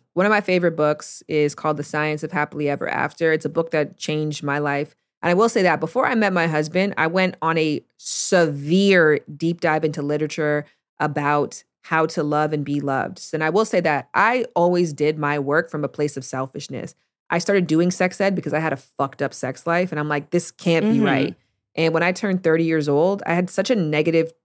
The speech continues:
Speaker 1: experience. I had an awful relationship in my twenties and just tons of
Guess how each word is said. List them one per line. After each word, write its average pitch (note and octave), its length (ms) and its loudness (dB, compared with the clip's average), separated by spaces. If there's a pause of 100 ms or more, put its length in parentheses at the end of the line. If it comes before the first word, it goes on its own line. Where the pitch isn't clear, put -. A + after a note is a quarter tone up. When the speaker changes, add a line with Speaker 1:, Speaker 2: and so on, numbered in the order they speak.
(120)
Speaker 1:
experience. D3+ 720 -4
I D#3 60 -4
had F3 100 2
an D3+ 120 -2 (100)
awful D3+ 560 2
relationship C#3+ 640 -4
in C#3+ 80 -6
my C3+ 120 -6
twenties G#3+ 400 -2
and E3+ 80 -2
just F#3 180 -2 (360)
tons C4 360 2
of F#3+ 440 4